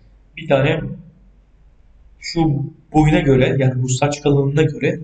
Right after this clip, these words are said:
bizim kesme boşluğumuz olacak aslında. Kesme boşluğunu hesaplamaya geçelim bir sonraki videoda.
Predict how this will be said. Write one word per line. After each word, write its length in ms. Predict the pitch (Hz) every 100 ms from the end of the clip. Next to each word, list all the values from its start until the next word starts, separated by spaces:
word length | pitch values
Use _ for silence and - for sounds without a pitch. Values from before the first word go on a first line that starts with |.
| -
bizim 300 | 131 135 -
kesme 300 | - 131 160
boşluğumuz 400 | 151 147 151 156
olacak 260 | 131 120 110
aslında. 220 | - - 135
Kesme 340 | 139 135 147
boşluğunu 260 | 139 - 143
hesaplamaya 480 | 139 143 143 147
geçelim 320 | 147 139 - 120
bir 100 | -
sonraki 340 | 123 120 123
videoda. 440 | 120 120 175 196